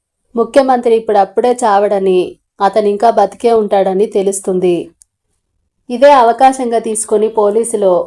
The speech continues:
ప్రభుత్వం మీద దాడి చేసి అధికారాన్ని హస్తగతం చేసుకుంటారు. మంత్రులందరినీ ఎమ్మెల్యే హాస్టల్లో దాచి ఉంచుతారు. అక్కడి నుంచి ఎలా తప్పించుకోవాలా అని అందరూ ఆలోచిస్తూ ఉంటారు. అప్పన్న సర్దార్ ధైర్యం చేసి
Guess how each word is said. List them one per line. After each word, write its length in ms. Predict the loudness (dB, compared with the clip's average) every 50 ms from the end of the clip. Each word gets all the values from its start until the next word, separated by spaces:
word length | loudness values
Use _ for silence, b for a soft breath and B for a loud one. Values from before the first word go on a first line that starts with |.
| -2 0
ప్రభుత్వం 500 | 0 2 2 2 2 2 0 -2 0 0
మీద 220 | 0 0 0 0
దాడి 340 | 0 2 2 2 2 0 -2 -2 -2
చేసి 300 | -2 -2 -4 -4 -2 0
అధికారాన్ని 680 | 0 0 0 -2 -2 0 2 2 2 2 0 -2 -2
హస్తగతం 640 | -2 -2 -4 -4 -4 -4 -4 -4 -4 -2 -4 -4 -4 -2
చేసుకుంటారు. 800 | -4 -4 -4 -6 -8 -10 -8 -4 -4 -4 -2 -4 -4 -6 -8 -10 -14 _ _ _ _ _ _ _ _ _ _ -2
మంత్రులందరినీ 1160 | 0 0 2 2 0 0 2 2 2 2 2 2 2 2 2 0 0 0 0 0 -2 -6 -12 _ _ -2
ఎమ్మెల్యే 440 | 0 0 0 2 0 0 0 0 0
హాస్టల్లో 520 | 0 -2 -2 -2 -2 -4 -2 -2 -2 0
దాచి 360 | 2 4 2 2 2 -2 -6
ఉంచుతారు. 680 | -6 -6 -6 -6 -4 -4 -2 -2 -2 -2 -4 -6 -6 -10 -14 _ _ _ _ _ _ _ _ _ _ _ _ _ _ _ _ _ _ _ _ -2
అక్కడి 300 | 0 2 4 4 4 4
నుంచి 260 | 2 0 -2 0 2
ఎలా 240 | 4 4 4 4 2
తప్పించుకోవాలా 880 | 0 0 -2 -4 -2 -4 -4 -4 -4 0 2 2 4 4 4 4 2 2
అని 480 | 0 0 0 0 0 0 -2 -4 -8 -14 _ _ -4
అందరూ 280 | -4 -2 0 0 2 2
ఆలోచిస్తూ 640 | 2 2 2 2 0 -2 -4 -6 -10 -4 -2 0 0
ఉంటారు. 640 | 0 0 -2 -2 -2 -2 -2 -2 -4 -6 -6 -10 -16 _ _ _ _ _ _ _ _ _ _ _ _ _ _ _ _ _ _ _ _ _ _ _ _ -4 -2
అప్పన్న 400 | -2 0 2 2 2 2 2 0
సర్దార్ 500 | 0 0 0 0 2 2 2 2 2 2
ధైర్యం 400 | 2 2 2 2 0 -2 -4 -4
చేసి 640 | -4 -4 -4 -4 -4 -4 -2 -2 -2 -4 -6 -10